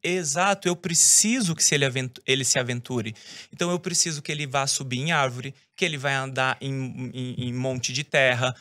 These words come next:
Então, essa parte motora, sensorial do meio ambiente externo, né, ela é muito do homem. E tem que ser. Eu acho que cada um tem uma característica.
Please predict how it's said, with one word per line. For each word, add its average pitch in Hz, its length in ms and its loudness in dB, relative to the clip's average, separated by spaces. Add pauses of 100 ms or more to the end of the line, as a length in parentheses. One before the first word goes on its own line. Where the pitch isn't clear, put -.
(160)
Então, 160 360 -2
essa 185 260 2
parte 135 540 0
motora, 135 680 0
sensorial 135 800 0
do 123 160 -10
meio 156 520 -4
ambiente 123 480 -4
externo, 139 640 2
né, 131 220 2 (260)
ela 160 200 0
é - 20 0
muito 185 380 -4
do 156 200 -2
homem. 123 680 2
E 247 120 -4
tem 233 240 -2
que - 120 2
ser. 131 260 6
Eu 127 80 2
acho 156 160 4
que - 80 -8
cada 190 380 0
um 214 100 0
tem 208 140 -6
uma 156 160 0
característica. 135 680 0